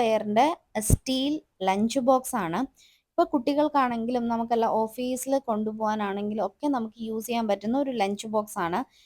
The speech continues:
ഇതിലെല്ലാം കൂടെ നാല് ഐറ്റംസ് ഉണ്ട്. With ബാഗോട് കൂടെയാണ് നമുക്ക് കിട്ടുന്നത്. അഞ്ഞൂറ് എം എൽ, അഞ്ഞൂറ് എം എൽ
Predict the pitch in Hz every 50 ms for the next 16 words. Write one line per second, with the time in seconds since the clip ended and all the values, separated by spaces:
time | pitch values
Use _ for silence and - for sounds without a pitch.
0 | _ _ - 311 370 349 349 320 302 302 320 320 302 320 330 330 302 269 240 240
1 | 254 277 269 240 214 208 - 233 247 240 - 233 214 220 247 226 226 214 - 240
2 | 214 202 208 208 214 226 240 240 277 285 285 285 240 233 214 214 220 214 214 220
3 | 220 214 208 208 214 _ - 208 190 - 196 196 190 180 190 226 277 294 _ _
4 | _ _ _ _ _ _ _ _ - 262 277 277 294 339 370 349 302 269 262 262
5 | 254 254 262 - - - 220 220 233 254 277 302 320 302 269 262 262